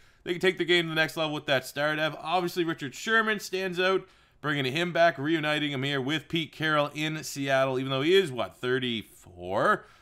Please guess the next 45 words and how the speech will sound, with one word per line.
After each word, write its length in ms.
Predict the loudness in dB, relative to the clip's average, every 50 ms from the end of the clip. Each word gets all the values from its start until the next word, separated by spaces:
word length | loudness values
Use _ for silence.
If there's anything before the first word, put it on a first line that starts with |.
| _ _ -14
But 100 | -8 -2
still 160 | 0 0 2
playing 280 | 4 4 4 4 4
at 80 | 2 2
a 120 | 2 2
very, 520 | 2 2 0 0 2 2 2 2 0 0 -4
very 440 | -6 -4 -2 0 0 2 0 0 -2
high 200 | 0 0 0 0
level. 460 | 2 0 0 0 0 -4 -10 -12 _ _ _ _ _ _ _ -20
Uh, 100 | -20 -18 -18
I 60 | -14
feel 120 | -10 -6
like 120 | -6 -4 -4
I 80 | -4
gotta 160 | -2 -2 -4 -2
modify 480 | -4 -2 -4 -4 -4 -2 -2 -2 0
that 180 | 0 -2 -4 -4
number. 240 | -6 -8 -8 -8 -8
What 80 | -10
was 80 | -8 -10
he, 60 | -10
twenty-three? 1080 | -12 -10 -12 -10 -10 -10 -14 -18 _ -20 _ -20 -18 -16 -16 -14 -14 -14 -16 -16 -18 _ _ _ _ _ _ _ _ _ _ _ -6 -4
Gotta 100 | -2 -2
fix 240 | 0 -2 -4 -4
that. 80 | -4 -6
Gotta 160 | -4 -4 -2
get 160 | 0 -2 0
back 180 | 2 2 0 0
his 120 | -2 -8
old 180 | -6 -8 -8 -4
jersey. 400 | -2 -2 -2 -2 -4 -8 -14 -16 _ _ _ _ _ _ -4
Uh, 220 | 2 4 4 4 4
on 100 | 2 2
the 80 | 2 2
D-line, 400 | 2 2 4 4 4 4 4 2
Darrell 240 | 2 2 2 2
Taylor 480 | 0 0 0 2 2 2 2 2 0 -2
went 160 | -4 -2 0 0
up 80 | 0
a 80 | 0 -2
dev 220 | 0 0 -2 -2
trade, 320 | -2 -2 0 0 0 0 0
and 260 | -2 0 0 0 -2
Xavier 640 | -4 -8 -4 -2 0 2 2 2 0 2 0 0 0
Thomas, 760 | -2 -2 -2 0 2 4 4 2 2 -2 -4 -8 -14 -16